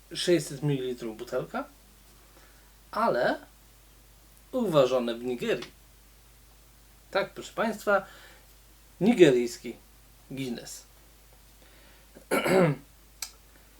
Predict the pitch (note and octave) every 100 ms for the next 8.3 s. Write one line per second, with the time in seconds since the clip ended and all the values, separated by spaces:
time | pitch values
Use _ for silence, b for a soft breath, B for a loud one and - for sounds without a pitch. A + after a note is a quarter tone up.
0 | b b b b b - - - - -
1 | E3 C#3+ - D#3+ C#3 G3+ C4 G#3 G3 F3
2 | - _ _ - - - - - D#3+ D3+
3 | - G3+ D3+ C3+ - - - - - C#3+
4 | - - F3+ - - - - B B B
5 | B B - C#3+ C#3+ C3+ A#2+ - G3 F3
6 | C#3+ - - C#3+ C3+ C#3+ C#3+ F#3 D#3 D#3
7 | C#3 C3 C3+ - - - - - C#3+ C#3+
8 | A#3 A#3+ A3